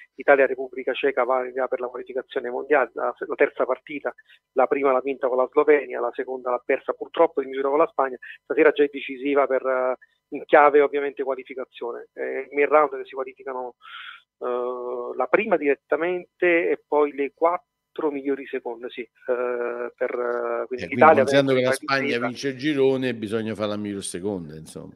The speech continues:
Speaker 1: Sì, quindi bisogna vincere stasera la, la partita con la Repubblica Ceca è fondamentale, insomma, si gioca a Policoro, ci sarà tutto esaurito, quindi sicuramente, eh, l'Italia stasera deve, deve portare a
Speaker 2: Si
Speaker 1: casa
Speaker 2: affida al caldo
Speaker 1: tre
Speaker 2: tifo del Sud. Eh,
Speaker 1: Assolutamente,
Speaker 2: insomma,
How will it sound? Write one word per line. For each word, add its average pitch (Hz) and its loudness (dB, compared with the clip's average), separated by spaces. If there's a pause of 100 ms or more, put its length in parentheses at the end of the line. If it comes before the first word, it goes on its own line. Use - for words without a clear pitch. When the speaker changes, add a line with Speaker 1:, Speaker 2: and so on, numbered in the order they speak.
(100)
Speaker 1:
Sì, 151 0
quindi 147 -4
bisogna 147 -2
vincere 143 0
stasera 151 2
la, 135 2 (140)
la 147 4
partita 165 4
con 151 2
la 151 0
Repubblica 147 -6
Ceca 165 -4 (180)
è 131 -18 (100)
fondamentale, 131 -2
insomma, - -20
si - -20
gioca 131 0
a 127 -2
Policoro, 139 2
ci - -20
sarà 131 -6
tutto - -14
esaurito, 135 -6
quindi 123 -18 (360)
sicuramente, 135 -6
eh, 123 -4 (220)
l'Italia 139 4
stasera 131 0
deve, 127 -4
deve 135 -2
portare 135 0
a - 0
Speaker 2:
Si 110 -2
Speaker 1:
casa 127 2
Speaker 2:
affida 127 4
al 131 0
caldo 139 4
Speaker 1:
tre 139 0
Speaker 2:
tifo 120 -2
del 110 -2
Sud. 90 -6 (840)
Eh, - -8
Speaker 1:
Assolutamente, 120 4
Speaker 2:
insomma, - -